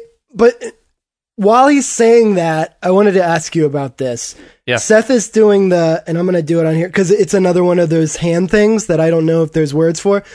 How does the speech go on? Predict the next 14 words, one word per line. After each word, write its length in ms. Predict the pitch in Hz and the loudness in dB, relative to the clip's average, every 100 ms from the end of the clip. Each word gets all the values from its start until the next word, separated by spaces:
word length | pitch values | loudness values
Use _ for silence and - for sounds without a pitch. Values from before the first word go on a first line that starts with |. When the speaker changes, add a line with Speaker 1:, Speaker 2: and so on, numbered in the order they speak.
| - 208 | -8 0
Speaker 1:
but 80 | |
he's 160 | 214 165 | 0 2
doing 220 | 233 226 | 4 4
the, 80 | 208 | 4
like, 440 | 185 156 - - - _ _ _ _ - - _ _ _ _ _ _ - - | 2 -2 -6 -18 -18 _ _ _ _ -20 -20 _ _ _ _ _ _ -20 -4
Speaker 2:
Okay. 440 | 135 135 147 160 - - | -4 0 -2 -2 -6 -2
Speaker 1:
where 140 | 185 | 0
he, 40 | 196 | 2
like, 260 | 196 180 220 | 2 2 0
is 160 | 165 | -2
snapping 800 | - - 196 202 214 254 247 247 | -4 -2 0 2 0 2 2 2
and 200 | 247 196 | 0 0
doing 300 | 196 214 214 | 2 2 4
the 340 | 196 185 165 | 2 2 0